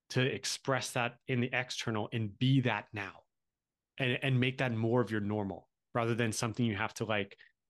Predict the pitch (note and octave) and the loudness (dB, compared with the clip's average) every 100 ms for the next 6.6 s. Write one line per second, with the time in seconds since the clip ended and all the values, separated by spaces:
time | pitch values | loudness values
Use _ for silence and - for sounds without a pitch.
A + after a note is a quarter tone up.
0 | _ _ A#2 C3+ A#2+ A#2 G2+ A2+ - G#2 | _ _ 2 4 4 4 2 0 0 -2
1 | - F#2 - _ - C3 C3 B2 B2 B2 | -2 -10 -12 _ -2 2 4 2 4 4
2 | C#3 A#2 A2+ A2+ G2+ F#2+ - - B2 - | 4 2 0 0 -2 -6 -8 -8 -8 -4
3 | A2 G#2+ A2+ G2+ G2+ C3 A#2+ G#2+ G2+ G2+ | -2 -2 -2 -4 -2 0 0 0 -2 -2
4 | F#2+ F#2+ _ _ - A2+ A#2 - A2+ G2+ | -4 -6 _ _ -6 -4 -2 0 0 0
5 | G2 A2 G#2+ G#2 G#2 G#2+ - G#2+ - G#2 | 0 0 2 2 0 -4 -4 -8 -2 -2
6 | G2 F#2+ - B2 B2+ | 0 -4 0 2 0